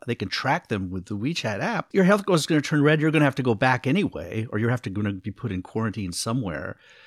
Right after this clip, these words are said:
So that seems like a futile exercise, and I wonder what happened to those few people who, you know, abandoned their cat and left. Uh, well, why don't we start with that, 'cause I have other questions about what you just said about the top-down, you know, the, the mandates here.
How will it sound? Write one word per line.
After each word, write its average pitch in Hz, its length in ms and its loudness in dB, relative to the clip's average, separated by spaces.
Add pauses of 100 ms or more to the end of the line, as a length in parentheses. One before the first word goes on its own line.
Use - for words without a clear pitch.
So - 140 -4
that 170 180 4
seems 123 200 2
like 107 160 0
a 98 40 -8
futile 107 400 -4
exercise, 104 540 -4
and 110 80 -4
I 104 60 -2
wonder 104 320 -2
what 104 200 -2
happened 113 480 -2
to 104 140 -6
those 101 260 -4
few 101 160 -6
people 110 380 -4
who, 101 260 -4 (160)
you 95 120 -6
know, 90 100 -6
abandoned 107 420 -2
their 92 120 -6
cat 107 400 -4
and 92 100 -6
left. 101 460 -6
Uh, 107 360 0
well, 143 120 2
why 208 80 6
don't 285 80 4
we 349 60 4
start 208 200 8
with 135 140 8
that, 160 180 8
'cause 131 100 -2
I 139 60 6
have 135 100 4
other 135 160 4
questions 104 480 -2
about 101 220 0
what 95 140 -4
you 95 100 -2
just - 200 -2
said 101 200 -2
about 92 240 -2
the 95 100 -10
top-down, 101 960 -4
you - 80 -10
know, 87 260 -8
the, 92 180 -8
the 90 160 -8
mandates 98 560 -4
here. 85 280 -6